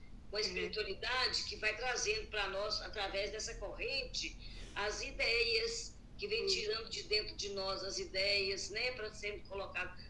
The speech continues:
Speaker 1: não só pra quem tá falando, mas todo mundo vai entrando
Speaker 2: Sim.
Speaker 1: nessa corrente e nós vamos, é, fazendo, é o colar,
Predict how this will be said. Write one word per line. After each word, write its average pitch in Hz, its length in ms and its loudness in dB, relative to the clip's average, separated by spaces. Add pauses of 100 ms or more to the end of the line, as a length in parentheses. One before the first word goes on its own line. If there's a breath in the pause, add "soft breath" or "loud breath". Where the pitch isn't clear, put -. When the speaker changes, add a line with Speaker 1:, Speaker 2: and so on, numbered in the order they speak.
Speaker 1:
não 302 160 -2
só 254 240 0
pra 247 140 0
quem 208 160 -2
tá 208 120 -2
falando, 214 420 -2
mas 254 180 0
todo 508 240 0
mundo 285 380 -6 (460 loud breath)
vai 202 180 2
entrando - 320 2
Speaker 2:
Sim. - 60 0
Speaker 1:
nessa - 260 -2
corrente - 800 0 (360 loud breath)
e 202 80 0
nós 220 240 0
vamos, 220 320 0
é, 214 100 2 (220)
fazendo, 208 540 0 (160)
é 196 100 -2
o - 80 0
colar, 208 640 2